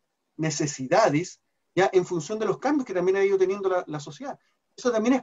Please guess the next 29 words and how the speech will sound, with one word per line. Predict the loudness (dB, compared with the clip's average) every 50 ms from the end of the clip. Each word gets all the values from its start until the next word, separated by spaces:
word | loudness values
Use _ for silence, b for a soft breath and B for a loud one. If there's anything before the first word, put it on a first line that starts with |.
| -2 _
parte | 0 0 0 0 _ -4 -2
de | 0 0
nuestra | 0 -2 -2 -4 -6 -6 -6
i-, | -6 -8 -8 -6 -4
identidad, | -2 0 0 0 -2 -4 -4 -4 -4 -4 -6 -10 _ _ _ _ _ _ _ _ _ _
¿ya? | 0 2 2 2 0 -4 _ _ _ _ 0
Esto, | 0 0 2 0 -2 -2 -2
esto | -6 -8 -2 _ 4
de | 4 4 4 2
que, | 0 0 0 0 0 -2 -6 _
eh, | -4 -2 0 0 0 0 -2 -4 -4 -6 -8 -12 -20 _ _ _ _ _ _ _
lo | -6 -2
vemos | 2 2 4 4 4 4 2 0 -4 -8 -10
i-, | -10 -8 -8
incluso | -8 -10 -10 -4 _ -2 -2 -2 -2 0 0 0
en, | 0 -2 -6 -8
en, | -8 -8 -6 -8 -8 -6
en | -6 -6
este | -6 -6 0 0
cambio | 2 2 2 0
generacional, | -2 -2 -4 -4 -4 -2 2 6 8 8 8 6 4
la | 2 0
discusión | -2 -2 -6 -10 -6 -4 -2
entre | -2 -2 -4 -8
los | -8 -4
padres | 2 4 6 6 6 4 0 -6
y | -8
los | -8 -8 -8
hijos, | -8 -10 -8 -10 -12 -12 -12 -16